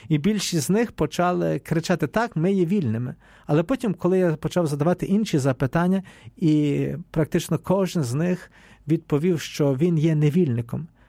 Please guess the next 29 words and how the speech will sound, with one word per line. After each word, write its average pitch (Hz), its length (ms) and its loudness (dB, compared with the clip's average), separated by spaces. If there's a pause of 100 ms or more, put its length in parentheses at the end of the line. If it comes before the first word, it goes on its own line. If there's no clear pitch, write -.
(420)
І 156 140 0
тому 202 260 2
сьогодні, 180 300 2
коли 147 240 0
ми 147 140 2
роздумуємо 156 880 0
про 147 160 -2
духовні-, 151 480 2
про 131 180 -2
нашу 175 300 2
духовність, 160 480 -2
варто 170 260 0
собі - 160 -4
задати 151 340 0
це 147 140 -2
перше 160 280 -2
запитання: 143 560 -2 (380)
"А 131 100 -2
чи - 140 -2
насправді 160 500 0
я 160 60 4
є 156 120 4
вільний?" 123 460 -2 (1900)
Е, 127 360 2
так, 180 280 -2
ці - 180 -2
наші 143 420 0
герої, 131 440 2
які 127 440 -2